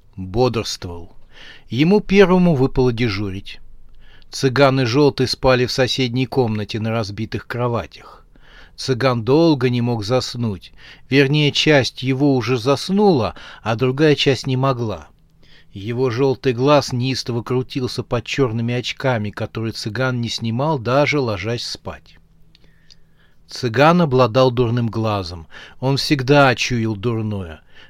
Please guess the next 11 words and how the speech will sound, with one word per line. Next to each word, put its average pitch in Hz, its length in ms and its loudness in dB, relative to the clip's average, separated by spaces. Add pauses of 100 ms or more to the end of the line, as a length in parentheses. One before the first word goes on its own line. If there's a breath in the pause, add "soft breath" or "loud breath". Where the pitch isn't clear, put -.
но 120 140 -4
сейчас 165 600 2
ему 180 240 2
стали 131 400 0
чудиться 110 520 -6
голоса. 104 680 -8 (440 soft breath)
Причем 123 420 -2
голоса 120 420 -2
существ, - 720 -4
которые 117 440 -4
находятся 120 800 -6